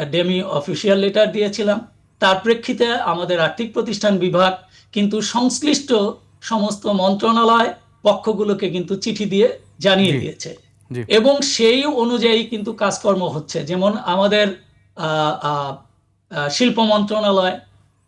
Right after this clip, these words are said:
Speaker 1: বিদ্যুৎ ও জ্বালানি, আহ, যেই মন্ত্রণালয় রয়েছে, বিভিন্ন যেই, আহ, আহ, এই মন্ত্রণালয়, আন্তঃমন্ত্রণালয় রয়েছে, সেইগুলো তাদের সাথে কিন্তু নিয়মিত বৈঠক হচ্ছে।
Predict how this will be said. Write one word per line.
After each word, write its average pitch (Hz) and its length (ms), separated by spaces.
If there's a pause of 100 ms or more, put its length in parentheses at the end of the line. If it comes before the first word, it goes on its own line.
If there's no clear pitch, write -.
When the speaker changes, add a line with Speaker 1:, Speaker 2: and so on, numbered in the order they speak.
Speaker 1:
বিদ্যুৎ 202 440
ও 214 80
জ্বালানি, 208 680 (340)
আহ, 170 380
যেই 165 280
মন্ত্রণালয় 196 680
রয়েছে, 190 420 (500)
বিভিন্ন 247 600
যেই, 226 420
আহ, 175 80 (720)
আহ, 151 80
এই 147 240
মন্ত্রণালয়, 180 640
আন্তঃমন্ত্রণালয় 190 880
রয়েছে, 196 400 (340)
সেইগুলো 233 760
তাদের 196 220
সাথে 208 260
কিন্তু 214 420
নিয়মিত 202 380
বৈঠক 170 460
হচ্ছে। - 400